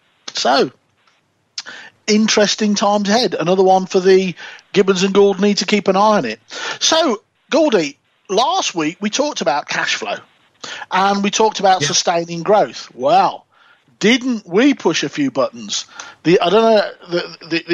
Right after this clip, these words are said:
Speaker 1: the emails into the office kept coming. Um, so, uh, clearly, um, our dear listener, uh, or one of them, uh, got really quite excited about it.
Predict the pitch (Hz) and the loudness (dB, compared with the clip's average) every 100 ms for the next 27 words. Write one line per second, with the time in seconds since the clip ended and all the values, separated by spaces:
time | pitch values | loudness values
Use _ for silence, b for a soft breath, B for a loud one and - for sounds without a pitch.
0 | 175 - 226 247 226 214 185 170 165 196 | 0 0 0 2 2 0 -2 -4 0 0
1 | - 135 - - 175 - 226 170 190 - | 0 -8 -6 -4 -6 -6 -6 -6 -12 -18
2 | B B B 180 196 202 _ - 247 247 | B B B 0 0 -2 _ -4 0 2
3 | 240 240 220 190 _ _ - 226 339 403 | 2 0 -6 -6 _ _ -4 0 2 0
4 | 170 143 208 - b - 214 254 247 208 | -4 -4 -6 -8 b -4 -2 -2 -4 -10
5 | _ _ 220 233 208 226 254 190 233 - | _ _ -2 0 0 0 0 2 2 0
6 | - 180 214 b b b 180 180 226 196 | -4 -6 -6 b b b -2 0 2 0
7 | 175 208 156 135 160 202 b - 220 233 | 2 0 0 -4 -4 -4 b -4 -2 -2
8 | 254 240 240 - 262 269 254 269 302 - | 0 0 -2 -2 -2 -2 -4 -4 -4 -2
9 | 330 285 262 285 | 0 0 0 -4